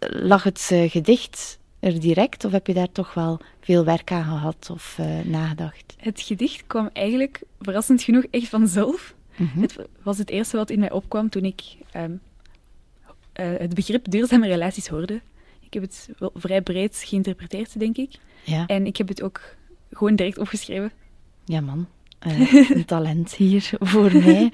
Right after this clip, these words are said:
Speaker 2: <laughs> Dank u wel.
Speaker 1: Eh, tof. Eh, maar hoe koppel jij dit gedicht aan duurzame relaties? Want ik zal je een aantal, eh, stukken lezen. Namelijk eigenlijk het begin.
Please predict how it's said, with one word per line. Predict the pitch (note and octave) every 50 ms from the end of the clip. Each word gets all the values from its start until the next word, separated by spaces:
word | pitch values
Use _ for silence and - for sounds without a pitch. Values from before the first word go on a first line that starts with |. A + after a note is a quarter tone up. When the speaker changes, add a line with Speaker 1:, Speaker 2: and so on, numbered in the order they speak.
| - -
Speaker 2:
<laughs> | - -
Dank | - A#3 A#3+ A#3
u | G#3+ G3+
wel. | G3 G3
Speaker 1:
Eh, | F#3 F3 - - - _ - -
tof. | - - F#3 A#3 D4 - - - - - - - - - - - - _ _ -
Eh, | - G3 G3 G3 -
maar | - G#3 G#3 G3
hoe | G#3+ C4+ B3+
koppel | - D4 C#4+ - B3 G#3+
jij | G3 F#3+ F#3
dit | F3+ F#3 F3+
gedicht | - - E3+ F3 F3+ - - -
aan | F3 E3 E3
duurzame | D#3+ E3 F3 E3+ D3+ D#3+ D#3 D#3 D#3 D#3
relaties? | D3+ D3+ C#3+ C#3 C#3 D3 C#3+ - - - F#3+ - - - - - - - - - -
Want | G3 F#3+ G#3
ik | G#3
zal | - - A3 G#3+
je | A3 A3 A3 A3+ A3 A3 G#3+ -
een | - G#3 G3+ G3+
aantal, | G3+ G#3 G#3+ G3+ - G3+ F#3+ F#3+ F#3 F#3
eh, | F3+ F3 F3 F3
stukken | - - - - B3+ - - G#3+ F#3 F3 - -
lezen. | - F3+ D#3 D3+ D3 D3+ F3 G#3+ B3+ - - C4+ C4 D4 - - - - - - -
Namelijk | - G#3 G3+ G3+ - -
eigenlijk | F#3+ F#3+ G3 F#3+
het | G3 E3
begin. | D#3 E3+ - - F#3+ A3+ D#4+ F#4